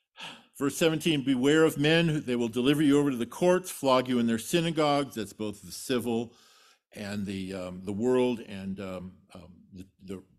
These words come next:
religious establishment. "And you will be dragged before governors and kings for my sake, to bear witness before them and the Gentiles." This just keeps getting better and better.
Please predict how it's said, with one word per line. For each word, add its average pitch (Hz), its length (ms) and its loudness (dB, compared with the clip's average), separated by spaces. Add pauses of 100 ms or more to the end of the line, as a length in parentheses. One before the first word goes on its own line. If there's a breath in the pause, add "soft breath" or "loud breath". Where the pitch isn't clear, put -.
(120)
religious 113 540 -4
establishment. 113 680 -6 (580 loud breath)
"And 131 80 -4
you 139 100 4
will 135 120 2
be 113 260 -2
dragged 143 340 2
before 139 280 0
governors 151 500 2
and 139 100 0
kings 160 300 -2
for - 160 -4
my 131 220 0
sake, 127 380 -2
to 113 60 -4
bear 139 300 0
witness 147 380 -2
before 139 440 -2
them 120 600 -2 (400 loud breath)
and 139 240 -4
the 131 80 -4
Gentiles." 131 760 -6 (1800 soft breath)
This 214 200 -4
just - 300 -8
keeps 120 240 -8
getting 104 300 -10
better 101 360 -8
and 92 180 -6
better. 208 440 -8